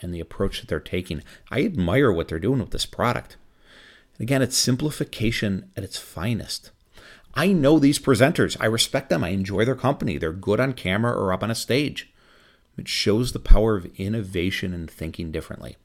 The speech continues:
One last quote, and I, I believe it was in response to a question. It, it shows the power of promising a better future.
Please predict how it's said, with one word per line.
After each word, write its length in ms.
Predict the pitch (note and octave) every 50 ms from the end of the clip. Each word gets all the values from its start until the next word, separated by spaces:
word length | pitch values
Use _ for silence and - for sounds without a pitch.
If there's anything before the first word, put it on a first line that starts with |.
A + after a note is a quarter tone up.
| _ _ _ - - - - - - - - - -
One 240 | - C3 B2+ C3 B2+
last 260 | A#2+ A#2 A#2 A2+ -
quote, 340 | - - G2+ F2+ E2+ D#2+ -
and 100 | - F#2+
I, 140 | F2 E2 E2 -
I 80 | - G2+
believe 340 | F#2+ G2+ G2 G2+ G2 F#2+ F#2
it 160 | F#2 F2 C#2+
was 180 | F2+ F#2 E2 F2
in 100 | E2+ E2
response 440 | D#2+ D#2 - - F2+ E2+ E2 -
to 120 | - F2 D#2
a 60 | -
question. 540 | - - - F2 F#2+ - - - C#2+ C#2+ - -
It, 220 | F2 G2 - - - - - - _ _ _ -
it 100 | A2 -
shows 420 | - - - G#2 A2 C3+ D3 C#3
the 100 | C3+ -
power 480 | - - - - F2 F#2+ F#2+ F#2+ G2 F2+
of 240 | - - - -
promising 540 | - - - F2+ F#2 F#2 F#2 - - F#2+ F2
a 60 | D#2
better 380 | C#2+ D#2+ - - D2+ D#2+ F2+ D2+
future. 500 | - - - D#2 D2 - - - - -